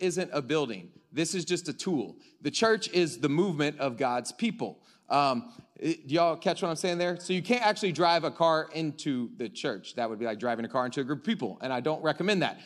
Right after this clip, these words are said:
But we did bring a ch-, a car into our facility as the church. By the way, this is just a quick sermon bef-, before the sermon. Um, did you know, like, you are not the church,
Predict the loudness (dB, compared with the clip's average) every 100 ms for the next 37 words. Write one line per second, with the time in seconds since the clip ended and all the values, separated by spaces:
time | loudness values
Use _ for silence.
0 | 2 4 6 4 4 2 4 4 2 0
1 | 0 4 6 6 4 -2 0 4 4 4
2 | -2 0 4 4 4 2 0 0 -4 -4
3 | -10 2 4 6 2 0 -4 -2 0 0
4 | 0 0 0 0 -2 -4 -6 0 0 0
5 | -2 -2 -4 -10 -20 -2 0 2 0 -2
6 | 0 4 6 6 2 0 0 2 2 0
7 | 0 0 -2 -2 -4 -4 -12 -16